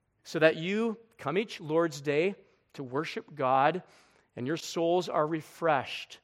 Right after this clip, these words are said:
and your hearts are by God's grace reignited and reinflamed to minister wherever God has placed you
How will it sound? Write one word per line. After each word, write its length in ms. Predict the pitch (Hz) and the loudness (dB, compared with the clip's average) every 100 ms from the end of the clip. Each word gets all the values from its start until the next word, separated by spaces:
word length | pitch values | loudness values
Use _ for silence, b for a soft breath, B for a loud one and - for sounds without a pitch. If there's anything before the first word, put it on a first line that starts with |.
| b b | b b
and 140 | 151 | 0
your 140 | 175 | 0
hearts 400 | 156 190 196 - | 4 6 6 4
are 140 | - 165 | 0 4
by 180 | 160 160 | 6 6
God's 340 | 170 180 170 | 8 6 6
grace 300 | 190 175 160 | 0 0 0
reignited 960 | 156 151 208 262 202 156 147 147 156 180 | -6 -4 -2 2 0 2 2 4 2 -2
and 260 | 151 143 | -4 -4
reinflamed 1160 | 156 233 262 190 156 - 185 202 240 151 147 156 B B B | -4 -4 -2 -4 -4 -10 -4 0 2 2 0 -4 B B B
to 120 | 208 | 0
minister 720 | 175 170 202 294 285 - 180 | 0 2 4 4 2 0 -2
wherever 440 | 156 170 175 196 214 | 2 4 4 2 0
God 260 | 156 156 | 2 2
has 100 | 156 | 0
placed 640 | - - 175 180 190 - - | -10 -10 -4 -2 -4 -10 -10
you 260 | 139 98 | -10 -10